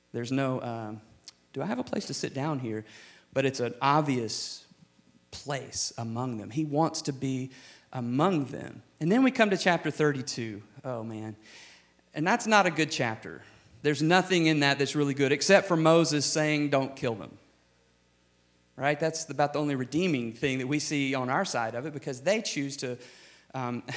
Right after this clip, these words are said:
<laughs> I like Aaron's response when Moses comes down, like, "What happened?" "Well, they gave me some gold, we threw it in the fire, and poof,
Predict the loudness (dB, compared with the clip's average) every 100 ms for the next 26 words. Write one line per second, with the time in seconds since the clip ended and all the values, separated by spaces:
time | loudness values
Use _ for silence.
0 | -8 -10 -6 0 2 2 2 2 2 -2
1 | -6 -4 0 0 0 -2 0 0 -2 -6
2 | -6 -4 -4 -4 -6 -8 -8 -8 -4 -6
3 | -6 -12 -16 _ _ -6 -4 -2 -4 -4
4 | -4 -2 -4 -6 0 2 2 0 -2 -8
5 | -4 -6 -4 -2 0 0 -2 -6 -8 -4
6 | -4